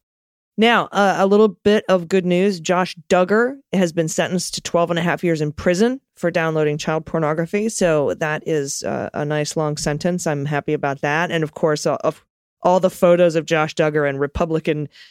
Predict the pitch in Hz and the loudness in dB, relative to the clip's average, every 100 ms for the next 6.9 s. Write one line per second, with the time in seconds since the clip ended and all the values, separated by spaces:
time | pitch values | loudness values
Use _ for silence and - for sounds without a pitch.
0 | _ 170 165 156 156 147 147 135 - 156 | _ 0 0 2 0 0 -2 -4 -4 -4
1 | - - 151 151 143 - 147 135 135 131 | -2 -4 -2 -2 -2 -2 -4 -4 -6 -6
2 | 143 143 135 147 135 135 131 - 143 143 | -4 -4 -4 -4 -4 -2 -4 -4 -4 -4
3 | 131 127 165 160 151 147 147 135 143 135 | -4 -4 -2 -2 -2 -4 -4 -4 -4 -4
4 | 135 139 135 131 135 135 135 - 147 139 | -6 -6 -4 -4 -6 -4 -4 -2 -2 -2
5 | 135 - 165 156 156 - 180 151 143 143 | -2 -2 -4 -2 -6 -4 -2 0 -2 -2
6 | 143 147 139 139 - 151 135 139 131 | -4 -2 -2 -2 -4 -6 -4 -4 -4